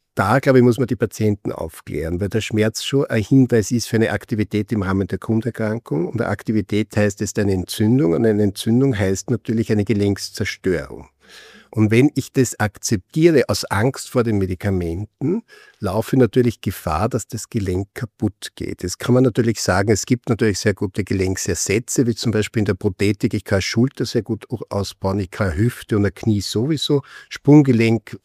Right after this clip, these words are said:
an dem arbeitet man noch, nur was bis heute nicht gelingt, sind die Fingergelenke.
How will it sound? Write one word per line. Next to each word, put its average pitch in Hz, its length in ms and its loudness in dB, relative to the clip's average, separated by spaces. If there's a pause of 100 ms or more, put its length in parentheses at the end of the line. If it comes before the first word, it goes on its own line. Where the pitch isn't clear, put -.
(120)
an 113 160 -4
dem 98 180 -2
arbeitet 135 520 -4
man 123 200 2
noch, 113 260 -4
nur 110 180 0
was - 360 -6
bis - 300 -6
heute 120 340 0
nicht 127 240 -2
gelingt, 104 440 0
sind 107 200 -4
die 110 60 -6
Fingergelenke. - 1040 -8